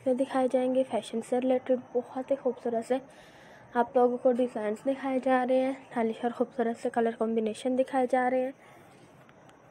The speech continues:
उम्मीद करती हूँ कि friends आप लोगों को भी आज की video, आज की collection बहुत ही पसंद आएगी। ये बहुत ही stylish और खूबसूरत से आप लोगों को long फ्रॉक कुर्ती designs दिखाए जा रहे हैं, different type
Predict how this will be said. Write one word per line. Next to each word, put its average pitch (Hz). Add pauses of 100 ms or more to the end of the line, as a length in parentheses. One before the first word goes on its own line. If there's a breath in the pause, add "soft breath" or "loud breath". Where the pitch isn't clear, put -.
उम्मीद 247
करती 254
हूँ 254
कि 269
friends 254
आप 240
लोगों 254
को 262
भी 269
आज 208
की 233
video, 220
आज 220
की -
collection 240
बहुत -
ही 247
पसंद 262
आएगी। 262
ये 269 (100)
बहुत -
ही 262
stylish 233
और 240
खूबसूरत 220
से 262
आप 254
लोगों 254
को 269 (600 loud breath)
long 226
फ्रॉक 226
कुर्ती 226
designs 220
दिखाए 262
जा 254
रहे 254
हैं, 262
different 240
type 214